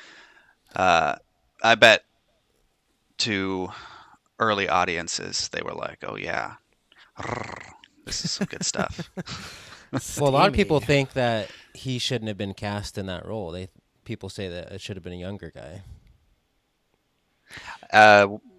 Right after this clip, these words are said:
Speaker 1: what reasons do they have for that?
Speaker 3: Um, I think just 'cause it doesn't really fit with him being,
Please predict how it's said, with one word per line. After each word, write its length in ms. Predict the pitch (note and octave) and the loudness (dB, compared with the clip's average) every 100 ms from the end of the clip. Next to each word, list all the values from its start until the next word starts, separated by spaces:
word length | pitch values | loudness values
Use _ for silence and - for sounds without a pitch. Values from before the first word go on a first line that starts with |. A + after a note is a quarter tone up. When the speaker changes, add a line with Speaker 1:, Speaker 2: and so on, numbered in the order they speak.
| - - - - | -20 -20 -20 -18
Speaker 1:
what 260 | G#2 A2+ A2 | -2 4 6
reasons 340 | G#2 G#2 G2 | 6 2 -2
do 60 | G2+ | -2
they 80 | G2 | -4
have 100 | G2 | -4
for 60 | |
that? 180 | F#2+ G#2 - _ _ _ _ _ _ _ _ _ - - _ - | -6 -6 -12 _ _ _ _ _ _ _ _ _ -18 -18 _ -8
Speaker 3:
Um, 720 | D#3+ E3+ F3 E3+ E3 E3 D3+ - | -4 -2 -2 -2 -4 -6 -10 -6
I 80 | C3+ | -4
think 240 | E3 E3 | -4 -4
just 200 | C#3+ C3+ | -6 -8
'cause 360 | - C3+ A#2+ - | -6 -8 -8 -14
it 160 | F2+ A2+ | -12 -8
doesn't 260 | A#2 A2+ | -8 -8
really 240 | A#2 A2 G#2 | -6 -4 -6
fit 300 | - A#2+ F2+ | -6 -6 -8
with 140 | G2 | -10
him 180 | G#2+ G2+ | -8 -8
being, 540 | G2 F#2+ F#2+ F#2 F#2 | -8 -8 -8 -12 -16